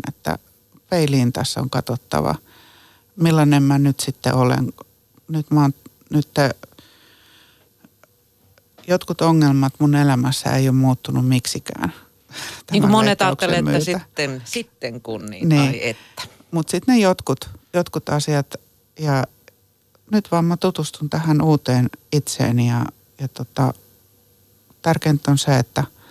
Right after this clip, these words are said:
Speaker 1: ö, saa elämänsä sellaiseksi, että tekee mieli aamulla herätä ja tarttua asioihin. Ö,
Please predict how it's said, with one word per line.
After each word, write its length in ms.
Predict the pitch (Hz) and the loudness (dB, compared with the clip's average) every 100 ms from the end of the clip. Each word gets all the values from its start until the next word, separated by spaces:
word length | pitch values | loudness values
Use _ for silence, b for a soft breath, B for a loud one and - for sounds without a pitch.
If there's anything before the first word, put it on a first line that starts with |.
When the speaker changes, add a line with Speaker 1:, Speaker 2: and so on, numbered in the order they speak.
| b b b b b b _ - | b b b b b b _ -2
Speaker 1:
ö, 360 | 139 135 131 | 2 2 0
saa 280 | 131 160 151 | 0 2 4
elämänsä 520 | 156 143 131 131 135 - _ _ - - | 6 4 4 0 -2 -6 _ _ -20 -16
sellaiseksi, 680 | - 139 131 127 127 - 127 | 0 2 2 0 -2 -4 -6
että 360 | - - 76 - - - - _ | -4 -4 -2 -4 -8 -16 -20 _
tekee 280 | 139 131 131 | -6 0 2
mieli 320 | 135 131 131 | 4 4 2
aamulla 380 | 131 131 131 127 | 2 2 0 -2
herätä 440 | 135 123 120 - | 0 -2 -4 -4
ja 240 | - - - - - _ _ _ | -4 -4 -6 -10 -20 _ _ _
tarttua 440 | - - - 131 120 | -6 -6 -6 -4 -2
asioihin. 600 | 156 - - - 160 160 b b b b b b b b _ _ | -2 -2 -4 -4 -4 -4 b b b b b b b b _ _
Ö, 20 | - | -12